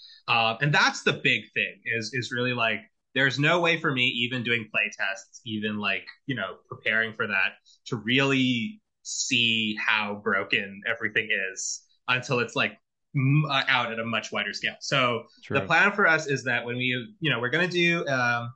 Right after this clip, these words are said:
Speaker 1: a beta, like, for our Kickstarter backers, and we're gonna do stuff there. And then the plan is to put it out into early access.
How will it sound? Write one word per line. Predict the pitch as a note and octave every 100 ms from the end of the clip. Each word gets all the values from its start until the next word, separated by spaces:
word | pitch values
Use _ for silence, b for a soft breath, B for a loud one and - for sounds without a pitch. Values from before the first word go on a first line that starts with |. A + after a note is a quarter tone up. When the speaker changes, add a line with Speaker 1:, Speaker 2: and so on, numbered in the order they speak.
| _
Speaker 1:
a | E3+
beta, | D#3 D#3 D#3 D#3
like, | D3 A#2+
for | C3+
our | B2+
Kickstarter | B2+ A2 A#2+ A2+ A2
backers, | G#2+ G#2+ G#2+ A2 G#2+ G#2
and | G#2+
we're | G#2+
gonna | A#2 A2
do | A2
stuff | - A2 -
there. | G2+ G2 G2+ - - _ _ C3+
And | B2+
then | A#2+ A#2+
the | A#2+
plan | C#3+ D3+
is | -
to |
put | - D3
it | D#3
out | D#3 D3+
into | D3
early | C3 B2 A#2
access. | G2+ G#2 - A2 G#2 - -